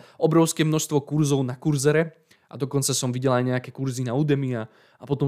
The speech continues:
som prišiel do tej práce a bol som taký, že fajn. Ja som sa celé Vianoce učil React, teraz tu prídem medzi vás a idem sa s vami rozprávať o tom. Bolo to fajn na určitú chvíľu, ale keďže som potom tomu nedal také tie zdravé pauzy a že bol to iba taký jeden veľký blok učenia,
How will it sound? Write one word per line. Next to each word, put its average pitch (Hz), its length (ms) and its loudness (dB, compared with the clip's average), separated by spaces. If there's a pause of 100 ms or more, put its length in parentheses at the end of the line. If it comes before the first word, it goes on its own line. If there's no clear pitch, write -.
som 127 160 -6
prišiel 147 400 -2
do 123 160 -2
tej 127 160 -2
práce 131 400 0
a 113 160 -6
bol 120 80 -2
som 120 160 -10
taký, 117 240 -16
že 107 80 -18
fajn. 135 320 4 (240)
Ja 139 160 4
som 156 160 0
sa 143 160 -4
celé 143 240 4
Vianoce 135 320 -2
učil 117 480 -2
React, 156 480 4 (240)
teraz 139 320 0
tu 127 80 -6
prídem 135 240 -2
medzi 123 240 -4
vás 143 240 2
a 123 80 2
idem 123 80 -6
sa 127 160 -6
s 131 80 -6
vami 127 160 -4
rozprávať 110 480 -4
o - 60 -14
tom. 101 180 -16 (240)
Bolo 143 160 4
to 139 80 4
fajn 147 400 2
na - 0 -
určitú 123 320 -2
chvíľu, 185 480 0 (240)
ale 135 160 4
keďže 165 240 4
som 143 160 0
potom 139 400 2 (240)
tomu 147 400 4
nedal 175 400 4
také 139 240 0
tie 131 80 0
zdravé 131 480 4
pauzy 120 400 2
a 120 160 2
že 127 80 -4
bol 131 160 0
to 135 160 0
iba 131 160 -2
taký 135 320 -2
jeden 143 160 0
veľký 139 240 0
blok 127 320 -6
učenia, 156 480 -2